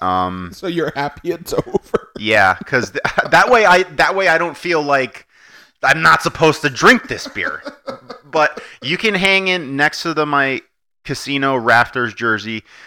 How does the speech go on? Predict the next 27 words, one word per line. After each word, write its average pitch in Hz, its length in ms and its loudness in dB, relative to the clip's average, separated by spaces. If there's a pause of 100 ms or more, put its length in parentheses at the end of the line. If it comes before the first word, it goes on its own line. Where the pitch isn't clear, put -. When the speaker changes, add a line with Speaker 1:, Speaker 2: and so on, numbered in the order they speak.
(220)
Speaker 1:
Just 131 240 -2
hang 139 320 0
in 135 220 0
the 120 100 -2
dry 113 340 4
January. 104 960 0
I'm 101 180 0
gonna 101 160 -4
try 104 320 -2
and 101 180 -6
be 101 380 -8
clean. 110 380 -6
Or, 101 80 -4
like, 117 160 2
I'm 131 120 -6
eating 240 240 -4
clean. 156 400 -6
That's - 200 -4
great. 170 340 -2
But, 104 260 -2
um, 113 140 -2
when 113 140 -8
Saturday 131 500 0
comes, 107 500 -6
like, 90 220 -4
it's 104 260 -6
just, - 300 -10